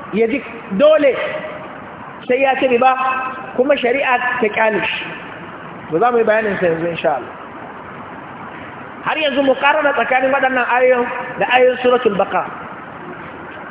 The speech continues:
Allah madaukakin sarki ya faɗi sakamakon waɗanda suka bar cin riba ko? Hmm?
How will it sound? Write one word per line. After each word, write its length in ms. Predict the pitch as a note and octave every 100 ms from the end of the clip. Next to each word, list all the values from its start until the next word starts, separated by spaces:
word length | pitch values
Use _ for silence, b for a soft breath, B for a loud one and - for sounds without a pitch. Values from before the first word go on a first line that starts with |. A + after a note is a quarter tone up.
| - -
Allah 160 | B3 B3
madaukakin 400 | C4 G#3 G3 A#3+
sarki 400 | B3 B3 C4 C4 - - - - - - -
ya 160 | F3+ B3+
faɗi 200 | A#3 A#3+
sakamakon 640 | A#3+ G#3 G3+ A3+ A#3+ B3+
waɗanda 320 | B3+ B3+ A3+ G3+
suka 140 | A3
bar 140 | A3 G#3 A#3+
cin 80 |
riba 160 | F3+ D#3
ko? 120 | D#3+ C#4 - - - - - - - - - - - - -
Hmm? 160 | F#3+